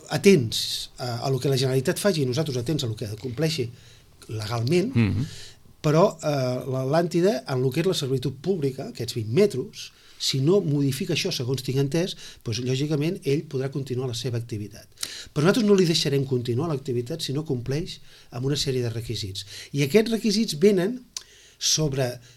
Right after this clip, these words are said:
Speaker 1: Tenen una altra, una altra llei o una altra norma, que és el Pla Director Costaner. El Pla Director Costaner, que és aquell que no deixa fer ja durant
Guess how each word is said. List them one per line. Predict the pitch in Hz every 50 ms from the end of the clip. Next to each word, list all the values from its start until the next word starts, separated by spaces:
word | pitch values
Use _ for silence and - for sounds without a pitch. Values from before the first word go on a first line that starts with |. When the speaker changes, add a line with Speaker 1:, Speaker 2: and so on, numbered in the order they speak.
| _ _
Speaker 1:
Tenen | - 170 175 185 180
una | 180 175 170
altra, | 165 165 170 170 170 170
una | 165 143 139 156 160
altra | 160 156 156 143
llei | 156 165 160 147 196 233
o | 139
una | 120 120 123
altra | 120 120 127 120 120 120 117 113 113 113
norma, | 143 160 151 139 170 190
que | 190 - 156
és | 180 - -
el | 147 131
Pla | 117 - 151 160
Director | 160 156 135 131 - - 143
Costaner. | - 139 127 - - 110 90 92 - - - - - _ _ _ _ _ _ - - - - - - - - -
El | 131 123
Pla | 117 165 170
Director | 180 196 196 196 190 175
Costaner, | 160 180 175 - 160 147 175 165
que | - 143 135 139
és | 139 -
aquell | 135 117 131 160 165 160
que | 160 - 113
no | 120 135 147 147
deixa | 135 156 156 156 - 131 107
fer | - - 143 139 131
ja | 131 131 117
durant | 113 120 117 113 107 117